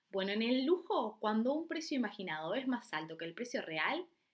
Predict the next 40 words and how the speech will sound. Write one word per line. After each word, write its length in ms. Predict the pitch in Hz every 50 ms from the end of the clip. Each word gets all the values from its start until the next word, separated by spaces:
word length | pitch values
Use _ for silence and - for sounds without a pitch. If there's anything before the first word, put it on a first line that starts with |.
| _ _ _ _ -
eso 400 | 269 277 - - 330 262 196 -
crea 280 | - 190 196 202 196
valor. 320 | 180 170 165 160 160 160 - - _ _ _ _ _ _ _ _ _ _ _ _ _ _ _ -
Esto 240 | - - - - 339
pasa, 260 | 320 320 320 349 320
por 100 | 233 -
ejemplo, 380 | 202 - - 254 269 285 285 262
cuando 240 | 214 180 180 190 196
alguien 220 | 226 262 262 220
lleva 180 | - 226 233 226
un 140 | 214 196
Rolex. 500 | - 180 156 147 151 156 - - - - _ _ _ _ _ _ _ _ _ _ -
Todos 260 | - 392 359 294 226
los 140 | 190 185 185
que 80 | - 180
lo 100 | 175 180
rodean 460 | 196 226 247 254 247 240 240 240 233
conocen 460 | 240 233 240 262 285 277 285 254 247
más 280 | 247 262 285 285 - -
o 80 | 247
menos 240 | 233 254 269 262 254
su 140 | - 185 180
precio, 520 | - 220 220 208 - - - 190 196 208 - - - - - _
pero 200 | - 247 247 247
tienden 340 | 247 311 339 359 370 359 339
a 100 | 294 -
sobreestimarlo, 880 | - - 214 196 196 190 190 - 196 185 170 151 151 151 147 151 - - _ _ _ -
debido 420 | 208 208 214 220 254 277 294 302 277
a 80 | 262
su 220 | - - 226 214 190
aura 260 | 196 202 214 220 214
de 80 | 220
lujo. 380 | 226 220 185 - - - 165 - _ _ _ _ _ _ _ _ _ _ _ _ -
Y 80 | 349
eso 360 | 349 320 - - 277 269 262 -
aumenta 460 | - 233 240 247 277 311 320 330 349 302
la 180 | 254 220 220
posición 440 | - 202 - 214 196 - - 208 220
del 140 | 214 202 180
usuario. 420 | 165 165 - - 85 - - -